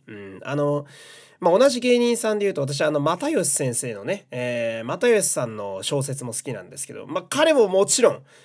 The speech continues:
めちゃくちゃ文才があるんですが、えー、若林さんも負けないぐらいの、えー、文の、えー、力がありまして、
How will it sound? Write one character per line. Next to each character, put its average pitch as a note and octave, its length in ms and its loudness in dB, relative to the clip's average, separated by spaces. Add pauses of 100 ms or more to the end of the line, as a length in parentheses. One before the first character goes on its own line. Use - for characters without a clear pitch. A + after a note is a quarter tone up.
(140)
め E3+ 160 2
ち F3+ 100 0
ゃ A#3 60 2
く A#3 60 -12
ち A#3 120 2
ゃ G#3+ 40 4
文 F#3+ 240 -2
才 F3+ 220 0
が E3+ 80 -2
あ E3 40 -2
る D3+ 100 -4
ん A#2 60 -10
で C3+ 80 -16
す - 100 -10
が、 G#2 240 -12
え A#2+ 200 -4
ー、 - 20 -2
若 G#3+ 320 2
林 C#4+ 320 6
さ - 160 -2
ん G#2 80 -12
も F#2 180 -14 (480)
負 E3 200 6
け A3+ 160 6
な A3 120 4
い G#3 60 4
ぐ G3+ 100 4
ら - 100 2
い A3 60 -6
の、 G2 120 -12 (180)
え A2 760 -4
ー、 A#2 40 -10
文 D#3 240 4
の、 F#2 300 -8
え G#2 220 -10
ー、 - 20 -14
力 C#3 360 0
が G#2 120 -6
あ G2 60 -8
り G2+ 80 -12
ま G2 120 -10
し - 140 -10
て、 - 260 -14